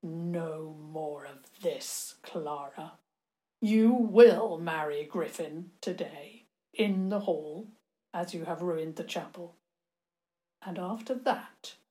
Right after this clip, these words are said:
your life is of no value to me whatsoever. You understand? All of this must stop,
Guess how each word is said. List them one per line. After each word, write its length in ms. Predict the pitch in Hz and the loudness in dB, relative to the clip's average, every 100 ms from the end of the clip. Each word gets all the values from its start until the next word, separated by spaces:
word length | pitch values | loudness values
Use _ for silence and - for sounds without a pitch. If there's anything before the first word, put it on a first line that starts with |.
| _ | _
your 420 | 180 170 196 254 | -10 -2 2 2
life 480 | 247 - - - - _ _ - | 0 -4 -12 -20 -20 _ _ -8
is 180 | 185 | -6
of 140 | 185 165 | -6 -6
no 540 | 175 180 190 202 233 | -4 0 2 2 2
value 480 | 233 - 143 147 156 | -2 -4 -6 -10 -12
to 140 | 165 185 | -8 -8
me 180 | 170 160 | -8 -8
whatsoever. 720 | 170 - - 226 196 151 151 - _ _ _ _ _ _ | -10 -10 -6 -4 -4 -6 -14 -18 _ _ _ _ _ _
You 160 | - 202 | -6 -4
understand? 680 | 196 226 226 233 240 294 302 - _ _ _ _ _ _ _ - | -2 -2 0 2 2 2 -2 -8 _ _ _ _ _ _ _ 0
All 340 | 262 254 269 | 4 6 4
of 140 | 277 - | 2 0
this 440 | 226 208 - - _ - | 0 0 -4 -8 _ -4
must 560 | 196 202 196 - - - _ | 0 0 -2 -10 -14 -20 _
stop, 600 | - - - - - _ | -14 -12 -8 -8 -10 _